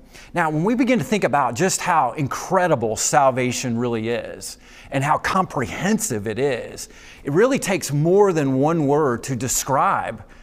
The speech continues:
salvation. And so I want to just do a little bit of theology with you. You can, you can, you can, you can stay right with me through this, but I, I think it'll help you understand what adoption is all about. And so there's three parts of the work of the Holy Spirit in our lives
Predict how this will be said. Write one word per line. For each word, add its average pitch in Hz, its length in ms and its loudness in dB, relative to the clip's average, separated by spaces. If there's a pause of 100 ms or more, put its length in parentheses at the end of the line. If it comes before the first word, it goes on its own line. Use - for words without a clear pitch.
salvation. 135 840 -2 (800)
And 143 120 -2
so 175 100 4
I 170 40 6
want 240 180 2
to 185 60 0
just 151 240 -2
do 175 160 4
a 135 40 4
little 175 300 4
bit 170 160 4
of 127 80 -2
theology 139 560 2
with 160 180 0
you. 156 80 2
You 156 140 0
can, 127 240 -2
you 175 80 -2
can, 135 200 -6
you 156 180 -2
can, 127 440 -2
you 147 180 -4
can 151 140 -2
stay 143 260 0
right 143 260 2
with 147 140 0
me 143 140 0
through 135 220 0
this, 120 280 -2
but 131 120 -6
I, 139 60 -2 (120)
I 143 60 -2
think 202 200 -2
it'll 143 160 0
help 170 220 -4
you 139 80 -4
understand 139 600 -4 (300)
what 139 240 0
adoption 120 680 0
is 113 120 -4
all 113 220 0
about. 107 460 -2 (280)
And 147 100 -4
so 190 120 2
there's 160 220 0
three 247 340 -2
parts 127 680 -2
of 156 140 -2
the 143 80 0
work 127 540 0
of 139 120 -2
the 127 80 -2
Holy 135 260 0
Spirit 113 540 -2
in 147 160 -2
our 147 180 0
lives 107 560 -2